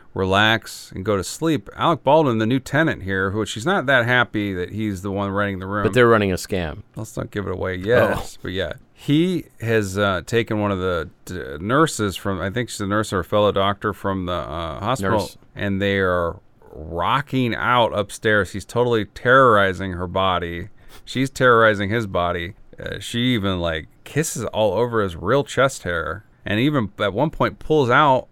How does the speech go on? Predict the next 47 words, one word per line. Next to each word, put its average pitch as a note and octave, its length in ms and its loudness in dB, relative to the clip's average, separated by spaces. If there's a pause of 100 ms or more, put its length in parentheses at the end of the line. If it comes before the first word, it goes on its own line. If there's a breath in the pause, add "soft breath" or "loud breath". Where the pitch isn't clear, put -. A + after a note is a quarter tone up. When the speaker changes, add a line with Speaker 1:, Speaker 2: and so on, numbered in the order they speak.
Speaker 1:
what F#2+ 180 -4
looks C#3+ 240 -2
like B2+ 160 6
a A2 60 6
chest G3 320 4
hair D#2+ 220 -2
from E2+ 220 -6
her. D#2+ 200 -6
Speaker 2:
I E2+ 120 -4
did F2+ 120 -2
not F2 160 -4
catch A#2 280 -2
that. - 60 0
Speaker 1:
Yeah, A#2 80 2
she G2 200 -4
kinda A#2 320 0
does A2 200 2
a A2 40 -2
little, G#2 340 0 (320)
and G2 100 -2
then B2 120 4
she A#2 160 -2
goes G#2+ 200 4
down, F#2 500 -2
real C3 200 6
down F2 300 2
south. G#1 540 -10 (140)
Like, - 240 -12
he's, C3+ 320 -6
he's C#3+ 180 -6
having D#3+ 260 4
a G2+ 40 -2
time C#3 340 2
of A#2+ 80 2
his G2+ 120 0
life C3+ 360 2 (220)
in, F#2+ 480 -10
in G2+ 100 -8
Speaker 2:
It's G2+ 60 -4
Speaker 1:
the F#2 60 -6
Speaker 2:
just B2 140 4
Speaker 1:
sack C3+ 100 4
Speaker 2:
another A#2 220 4
Speaker 1:
here. - 80 -6
Speaker 2:
Thursday G#2 400 4
for F2+ 200 -2
old F2 240 0